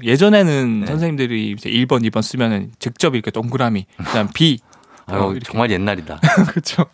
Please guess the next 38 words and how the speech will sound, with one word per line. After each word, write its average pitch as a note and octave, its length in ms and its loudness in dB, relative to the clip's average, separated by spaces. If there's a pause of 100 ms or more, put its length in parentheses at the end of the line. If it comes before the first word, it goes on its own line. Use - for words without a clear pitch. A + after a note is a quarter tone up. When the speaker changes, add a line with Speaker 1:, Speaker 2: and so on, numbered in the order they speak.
Speaker 2:
예, F#2 60 -2
예. E2+ 280 0
Speaker 1:
아, F#3 100 0
저 - 0 -
Speaker 2:
세모, G3 220 2
Speaker 1:
어릴 A#3+ 120 0
때는 G#3 160 2
Speaker 2:
세모. A3 120 2 (120)
Speaker 1:
그랬거든요. B2 220 -4
어, - 20 2
Speaker 2:
세모 G3 180 6
Speaker 1:
세모, A3+ 140 6
Speaker 2:
해놓고. D3+ 440 4
Speaker 1:
어, C3+ 40 0
세모. D3 440 0 (100)
Speaker 2:
예, G2+ 60 -2
예. E2+ 360 -2 (140)
Speaker 1:
이렇게 D#3 360 4
해주셨는데 E3 720 4
요즘에는 G#3 380 6
그냥 G3+ 320 6
오엠알 A3+ 320 8
하면은 A3 300 6
자동으로 G#3 440 6
그냥 C#3+ 280 0
스캔해가지고 D3+ 760 0
Speaker 2:
음. F#2+ 340 0
Speaker 1:
어, G2+ 300 -4 (180)
정답을 C3 380 0
매겨주잖아요. A#2 600 -2
Speaker 2:
스캔하는 A#2+ 460 0
거예요? E2 280 -6
Speaker 1:
음, G2+ 180 -4 (300)
스캔하는 G3 440 2
건데 G#2+ 320 -2
Speaker 2:
어. D#2+ 220 -6 (380)
Speaker 1:
오엠알 B3 760 4
뜻 C#4 260 2